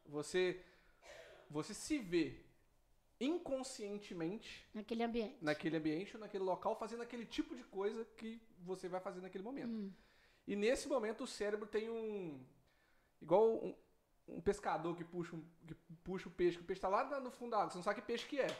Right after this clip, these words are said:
Speaker 1: Na hora que ele tira pra fora da
Speaker 2: Que
Speaker 1: água,
Speaker 2: ele
Speaker 1: você
Speaker 2: vê.
Speaker 1: vê. Então o cérebro tem um, um estalo que fala assim, "Opa, já pensei nisso", ou já vi-, já
Speaker 2: Já vivi isso,
Speaker 1: mentalizei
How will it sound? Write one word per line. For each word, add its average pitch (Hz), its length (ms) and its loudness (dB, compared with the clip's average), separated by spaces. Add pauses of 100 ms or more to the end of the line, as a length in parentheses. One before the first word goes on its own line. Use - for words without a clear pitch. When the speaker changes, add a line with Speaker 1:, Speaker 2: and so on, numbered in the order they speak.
(580)
Speaker 1:
Na 160 140 4
hora 214 100 8
que 262 80 0
ele 247 100 -4 (100)
tira 330 240 4
pra 302 140 6
fora 220 200 2
da 202 180 6
Speaker 2:
Que 262 80 10
Speaker 1:
água, 269 100 8
Speaker 2:
ele - 40 8
Speaker 1:
você 254 140 2
Speaker 2:
vê. 220 180 8
Speaker 1:
vê. - 60 -8 (340)
Então 196 180 0
o 233 40 2
cérebro 240 300 2
tem 254 160 -4
um, 254 200 -4 (1120)
um 180 80 -4
estalo 226 520 6
que 240 60 -2
fala 233 100 -2
assim, - 260 -8
"Opa, 262 500 0
já 220 100 -10
pensei 220 300 -6
nisso", 214 300 -8
ou 196 80 -2
já 185 120 0
vi-, 180 140 -8 (180)
já 160 220 0
Speaker 2:
Já 240 80 4
vivi 226 260 2
isso, 170 80 6
Speaker 1:
mentalizei 202 440 8